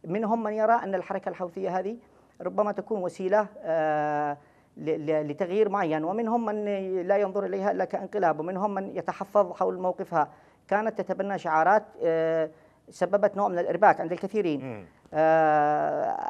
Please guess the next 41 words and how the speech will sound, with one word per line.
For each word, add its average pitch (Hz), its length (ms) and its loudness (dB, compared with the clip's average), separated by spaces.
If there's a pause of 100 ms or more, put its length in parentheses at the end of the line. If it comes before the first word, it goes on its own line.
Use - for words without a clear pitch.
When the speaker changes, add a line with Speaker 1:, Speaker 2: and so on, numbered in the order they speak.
(160)
Speaker 1:
هذا 208 260 4
ال-، 208 120 0
هذا 214 220 6
ال-، 202 160 0
هذا 196 240 2
الموضوع 170 420 2
لا 196 140 2
يمكن، 226 300 -2
لا 185 100 2
يمكن 202 240 -6
فصله 196 420 2 (260)
عن، 190 240 -2
عن، 185 400 -4
عن 175 200 -4
ال-، 160 280 -2 (420)
عن 170 140 -2
الانقلاب، 170 440 2 (180)
يعني 160 220 -4
لا 180 100 -2
يمكن 196 200 -6
فصله 196 280 -6
عن، 175 140 -4
عن 170 260 -2
موقف 190 320 -4
القوى 165 180 -8
السياسية. 180 520 -2
مو-، 175 260 -4
القوى 180 240 -6
السياسية 196 520 -4 (420)
كلها 220 500 0 (420)
إلى، 170 300 -2
إلى 175 120 -2
حد 208 200 -6
كبير 202 380 -2 (120)
كانت، 190 300 -4 (120)
آه، 151 440 -2 (680)
آه، 151 180 0
برغم 165 360 -2
رفضها 165 360 0
ال-، 139 280 -6
ال-، 139 840 -8